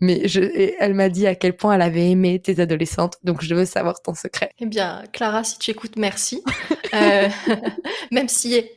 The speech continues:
Speaker 2: elle me l'a dit en vrai, hein, et, euh, ça m'a beaucoup touchée, euh, tout le bien qu'elle pensait des Enchantresses. Euh, alors, je vais dire un premier conseil un peu bizarre, et pourtant, euh,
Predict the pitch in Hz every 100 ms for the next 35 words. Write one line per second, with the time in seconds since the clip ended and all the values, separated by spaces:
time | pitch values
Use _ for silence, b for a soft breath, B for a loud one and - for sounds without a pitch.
0 | _ 240 240 247 254 233 233 254 226 220
1 | 220 196 - 220 202 208 208 220 208 226
2 | - 226 - - 240 214 196 - 233 233
3 | 220 220 - 214 202 208 220 208 202 202
4 | 208 208 220 262 - - B B B B
5 | B B 220 214 208 208 208 202 208 _
6 | - 208 190 - 220 208 240 220 190 185
7 | 202 214 240 _ - 226 247 254 208 208
8 | 240 190 190 240 214 208 214 208 220 -
9 | - 214 208 - - 220 240 196 185 185
10 | 190